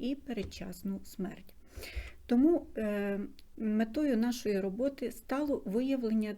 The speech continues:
тих передчас-, бо, е, тих симптомів, які передують розвитку цих всіх захворювань, які може викликати посттравматичний стресовий розлад. Наші дослідження були початі іще у квітні двадцять другого року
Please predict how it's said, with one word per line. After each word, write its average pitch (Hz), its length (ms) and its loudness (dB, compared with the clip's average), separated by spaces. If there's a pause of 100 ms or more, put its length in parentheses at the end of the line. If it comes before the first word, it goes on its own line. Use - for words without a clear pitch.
тих 233 200 -2 (140)
передчас-, 247 760 -2 (240)
бо, 220 80 4
е, 202 600 0
тих 214 180 0
симптомів, 220 640 2
які 196 360 -2
передують 247 880 0
розвитку 214 560 -4
цих 262 260 -6
всіх 208 320 -4
захворювань, 185 720 -6 (360)
які 240 300 0
може 214 340 2
викликати 196 680 -4
посттравматичний 202 960 -4
стресовий 190 680 -6
розлад. 185 500 -4 (600)
Наші 294 280 4
дослідження 233 640 0
були 262 280 0
початі 214 600 -4
іще 247 320 -2
у - 160 -6
квітні 190 560 -4 (440)
двадцять 214 460 0
другого 226 520 0
року 190 480 -2